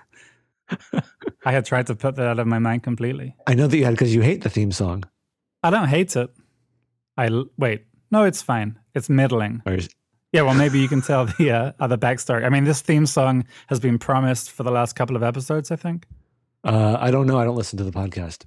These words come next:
Speaker 2: but, uh, <laughs> it has been, it's, I think the reason that you, you're not as enamored of it as I am is because, uh, the woman singing the theme song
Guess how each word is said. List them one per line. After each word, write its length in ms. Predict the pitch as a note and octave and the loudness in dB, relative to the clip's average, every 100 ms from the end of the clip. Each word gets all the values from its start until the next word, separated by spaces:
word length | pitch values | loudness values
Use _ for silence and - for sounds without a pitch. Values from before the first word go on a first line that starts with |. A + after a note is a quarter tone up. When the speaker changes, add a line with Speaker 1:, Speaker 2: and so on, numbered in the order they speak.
| _ | _
Speaker 2:
but, 260 | B2 A#2 - _ _ | 0 0 -4 _ _
uh, 560 | - A#2 A2 G#2+ G#2 G#2+ - | -4 -2 0 0 0 -2 -4
<laughs> 0 | - - - C3+ - - - - | -6 -6 -4 -6 -6 -18 -14 -4
it 100 | C3+ | 0
has 160 | D3 | 0
been, 140 | D3 C#3+ | 0 0
it's, 340 | D3 - - - | 0 -2 -8 -6
I 100 | C3+ | -4
think 220 | E3 D#3 | -4 -2
the 80 | D3 | -2
reason 300 | D3 D3 C#3+ | 0 0 -2
that 120 | C#3 | -2
you, 520 | A#2+ C#3 D#3+ D#3 D3 - _ _ | -2 0 2 2 0 -6 _ _
you're 240 | - A#2+ C#3+ | -6 -2 0
not 180 | C#3+ C3+ | 0 -2
as 160 | B2 | -2
enamored 280 | B2 B2+ A#2+ | -2 -2 -2
of 120 | A#2+ | -2
it 80 | A2+ | -2
as 120 | A2+ | -2
I 140 | C#3 F#3 | -4 -2
am 180 | B2 | -2
is 120 | A#2 G#2 | -4 -6
because, 640 | G#2+ - A#2 A2 G#2 F2+ - _ _ _ - | -8 -4 -2 -2 -2 -6 -14 _ _ _ -8
uh, 300 | G#2+ G#2 G#2+ | -4 -2 -4
the 140 | A#2 A#2+ | -4 -2
woman 340 | A#2+ B2 A2+ | 0 0 -2
singing 380 | G#2 - D3+ C#3+ | -4 -2 0 0
the 80 | A#2+ | -2
theme 240 | A2+ A#2 | -2 -6
song 420 | G#2 A2+ G#2 G#2 | -4 -2 -2 -4